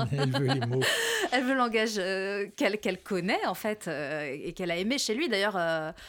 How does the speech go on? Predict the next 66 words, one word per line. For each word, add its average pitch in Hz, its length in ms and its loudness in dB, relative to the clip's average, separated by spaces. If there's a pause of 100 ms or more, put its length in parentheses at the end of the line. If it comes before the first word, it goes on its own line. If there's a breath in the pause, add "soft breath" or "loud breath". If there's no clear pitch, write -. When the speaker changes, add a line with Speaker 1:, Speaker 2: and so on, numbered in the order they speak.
(160 loud breath)
Speaker 2:
euh, 165 160 -4
je 160 100 -4
raconte 185 380 -4
la 196 80 2
rencontre 190 500 -4
d'Emma 185 300 -2
et 185 40 -2
Romain, 220 540 0
et, 185 100 -2
et, 170 360 -4
et 165 60 -4
elle 165 160 0
a 175 120 0
beaucoup 220 380 -8
éplé 233 400 -2
son 233 160 -4
prénom 208 360 -6
aussi 180 200 -6
dans 170 100 -8
sa 175 160 -6
tête. 165 240 -10 (420 loud breath)
Euh, 160 440 -4
Speaker 1:
Ah, - 40 -2
c'est 165 120 -4
très 139 140 0
Speaker 2:
des 127 60 4
Speaker 1:
joli 147 100 4
Speaker 2:
lettres 147 120 2
Speaker 1:
ce - 60 -6
que 139 80 0
Speaker 2:
comme 123 80 0
Speaker 1:
vous 120 80 0
Speaker 2:
ça. 123 80 0
Speaker 1:
écrivez 131 260 2
sur 127 140 0
la, 127 120 2
l'enchaînement 135 520 2
des 147 80 4
lettres, 165 260 2
Speaker 2:
<laughs> 139 60 2
Speaker 1:
ouais. 131 160 0
Speaker 2:
Voilà, 220 240 2
c'est 220 120 -6
ça. - 160 -4 (320 loud breath)
Euh, 202 280 2
donc, 190 160 0
Speaker 1:
Le 135 100 6
A 147 60 6
Speaker 2:
euh, - 20 2
Speaker 1:
qui 180 140 -4
s'accroche 135 420 0
au 139 40 2
M, 123 120 0
je 110 100 0
crois. 117 280 -2
Speaker 2:
C'est 226 100 2
ça, 208 300 0
oui, 208 100 2
oui, 208 120 0
c'est 214 120 -4
ça. 226 200 2
Donc, 185 220 -4
euh, 160 680 0
donc, 185 240 -6
euh, 208 100 -2
donc, 214 260 -2